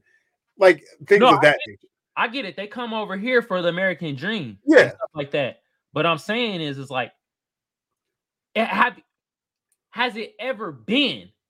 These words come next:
Speaker 2: let's not say even, like, kid-wise or whatever, motherfucker maybe eighteen, nineteen, being a stand-up comic or whatever, and he wants to go to Africa.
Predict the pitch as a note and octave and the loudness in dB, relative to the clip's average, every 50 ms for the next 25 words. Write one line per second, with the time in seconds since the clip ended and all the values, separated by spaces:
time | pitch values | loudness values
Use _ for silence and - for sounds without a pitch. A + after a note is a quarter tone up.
0 | _ - E3+ C4 - D4+ C#4+ C#4+ C4+ A#3+ - B3+ A#3+ A3+ A3+ A3+ G3 G3 F#3+ F3+ | _ -2 -2 -2 -2 0 0 0 0 0 -2 -4 -2 -2 -2 -6 -8 -8 -10 -8
1 | E3+ D#3 C#3 A#2+ A2 - _ _ _ _ - - - - - F#3 G#3+ A3 A3 D3 | -6 -6 -6 -6 -8 -10 _ _ _ _ -20 -20 -20 -16 -12 -8 -6 -6 -6 -4
2 | D#3 D3 C3 B2+ A#2 B2+ A#2+ A2+ G#2+ G2 G2 G2 F#2 _ _ _ _ _ _ _ | -4 -4 -4 -4 -6 -8 -8 -6 -8 -8 -10 -16 -20 _ _ _ _ _ _ _
3 | C3 D3 F#3+ G3+ G#3 G3+ - G#3+ G#3 G3 F#3 F#3+ F#3 F3 F#3 F3 D#3+ C#3+ - B2+ | -6 -6 -4 -4 -4 -6 -4 -4 -6 -4 -6 -8 -8 -6 -6 -6 -6 -8 -8 -8
4 | D3+ D#3+ D#3 - - E3+ D#3 D3 D3+ D3 D3 D3 C#3+ - D#3+ D#3 D3 D3 C#3+ C#3 | -8 -8 -8 -10 -10 -12 -10 -6 -6 -6 -6 -6 -8 -12 -12 -10 -10 -10 -12 -14
5 | _ _ _ _ _ _ _ _ _ _ _ _ A2+ D3 D#3+ D#3+ D#3 D3 C#3 C3+ | _ _ _ _ _ _ _ _ _ _ _ _ -8 -6 -4 -4 -4 -6 -6 -8
6 | - - D#3 D#3 D3+ C#3+ D3+ D3 C#3+ - - - D#3 D3+ D3 D3 C#3+ - C#3+ C#3+ | -8 -6 -6 -4 -4 -4 -4 -6 -6 -8 -10 -6 -6 -6 -6 -6 -8 -6 -6 -4
7 | C#3 C#3+ C#3+ C3 C#3+ C#3 C#3 D#3 D3+ D3 C#3 C#3 C#3+ C3+ C#3+ C#3+ C3+ - - C#3+ | -2 -2 -4 -4 -4 -8 -6 -6 -6 -8 -10 -10 -8 -6 -4 -4 -4 -4 -4 -4
8 | C#3+ C#3+ - D3+ - - D#3 C#3+ C#3 D3 C#3+ | -4 -4 -6 -10 -10 -8 -6 -6 -6 -6 -8